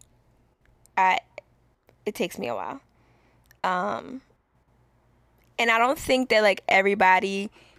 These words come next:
I need to have these conversations with, 'cause everybody is not, um,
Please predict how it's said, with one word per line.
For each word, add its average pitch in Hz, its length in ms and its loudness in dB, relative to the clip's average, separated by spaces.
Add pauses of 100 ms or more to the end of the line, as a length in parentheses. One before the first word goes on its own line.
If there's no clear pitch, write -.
(160)
I 185 140 -2
need 190 260 -8
to 208 100 -6
have 180 260 2
these 185 180 -14
conversations 180 580 -6
with, 214 180 -8
'cause 247 180 -4
everybody 302 580 0
is 294 80 -6
not, 285 400 -4
um, 285 420 -10